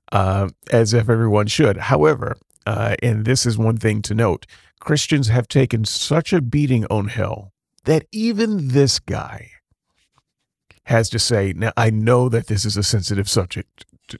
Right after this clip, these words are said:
to some people." He has to acknowledge the awfulness of the thing he says next.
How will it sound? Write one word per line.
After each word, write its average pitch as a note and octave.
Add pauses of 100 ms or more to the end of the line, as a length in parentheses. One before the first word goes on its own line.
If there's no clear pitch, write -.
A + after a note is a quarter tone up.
to -
some -
people." A2
He D3
has C#3+
to C#3
acknowledge A#2 (680)
the -
awfulness F#2 (260)
of G2+
the G2+
thing F#2+
he G#2
says A2+
next. A#2+